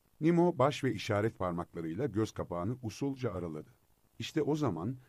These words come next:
inanılmaz bir şey gerçekleşti. Maktulün sağ gözünden ağır ve duru bir damla yaş aktı.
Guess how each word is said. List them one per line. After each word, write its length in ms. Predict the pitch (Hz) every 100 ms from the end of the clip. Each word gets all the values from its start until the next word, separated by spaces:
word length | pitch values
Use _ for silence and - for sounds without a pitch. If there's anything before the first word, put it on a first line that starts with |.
| _
inanılmaz 680 | 113 117 120 120 120 139 117
bir 60 | 98
şey 180 | - 95
gerçekleşti. 800 | 82 80 80 - 78 69 - 78 _ _ _ _
Maktulün 520 | 104 - - 120 123
sağ 260 | 113 - 113
gözünden 560 | 107 90 82 80 95 95 90
ağır 360 | 95 110 107
ve 220 | 98 98
duru 360 | 92 95 95 95
bir 220 | 135 120
damla 300 | 95 92 104
yaş 260 | 95 90 87
aktı. 300 | - -